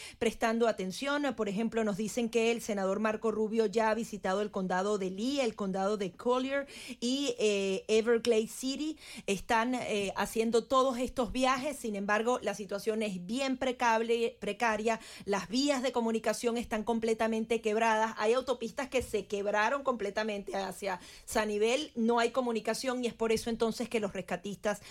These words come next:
no han podido llegar al lugar. Adicionalmente, comentarles muy brevemente sobre lo que está ocurriendo en Ucrania. Recordemos que Rusia ha, se ha anexado a la fuerza cuatro territorios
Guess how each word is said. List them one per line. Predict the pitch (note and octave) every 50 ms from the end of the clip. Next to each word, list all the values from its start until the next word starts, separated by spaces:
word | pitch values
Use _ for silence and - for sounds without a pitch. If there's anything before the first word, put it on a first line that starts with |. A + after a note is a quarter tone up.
| - - - -
no | G#3 A3+ A3+
han | A3 -
podido | A3 A3 G#3 G#3+ G#3+ G#3 G#3+ G#3 -
llegar | - F#3+ F3+ F#3+ F3+ F#3+ F#3 F#3 - - -
al | G3 G3 F#3+
lugar. | F3+ F3+ F#3 G3 F#3 - -
Adicionalmente, | - A#3 A#3 A#3+ B3 A3+ - - A#3+ A#3 A3+ A#3+ C4 C4+ C4+ C4+ C4 D4+ C#4+ C#4+
comentarles | - A3+ G#3+ G3+ G3+ - G#3+ G#3+ A3 A#3 B3 G3+
muy | A3 A#3 B3+ B3+ B3+ A#3+
brevemente | B3 B3 B3 A#3+ A#3 A#3 A#3 A#3 A3+ - B3+ B3+ - - - - - -
sobre | - - B3 G#3+ A3 A3+ G3+
lo | G3+ G3 G3
que | - F#3+
está | - - - A3+ G#3+ A3 A3+
ocurriendo | A#3+ A#3 A3+ A3+ - A3 G#3+ G#3 G#3 G#3+ A3 A3 A3 - -
en | A3 G#3+ G3+
Ucrania. | F#3+ - - A#3+ A#3+ B3 C4 D4 E4 E4 D#4
Recordemos | C4 A3 G3+ - G3 F#3 G3 G#3+ G#3+ A3+ A#3+ A#3 -
que | - B3+ A#3+ B3 B3 - -
Rusia | G#3 A3 A3+ B3 C4 C4 - - D#4 C#4 C#4 C#4 C4 - - - - - A#3 -
ha, | G3+ G#3+ A3 A#3 A#3+ B3 B3+ A#3 C4 C4+ A#3+
se | - - - B3 A#3
ha | A3 A3 A3+
anexado | B3 C#4 C#4 C4 - - - D4 B3+ B3 B3 B3+
a | B3
la | A#3 F#3+
fuerza | - - - A3 A#3 A3+ A#3+ A#3+ - C4+ A#3+ A3+ A#3 -
cuatro | - C4 C#4+ C4+ C4+ C4+ D4 C#4 C#4 C4+
territorios | - A#3 G#3 G3 F3+ F3 - A3+ B3+ C4 C4 D4 E4 D#4 -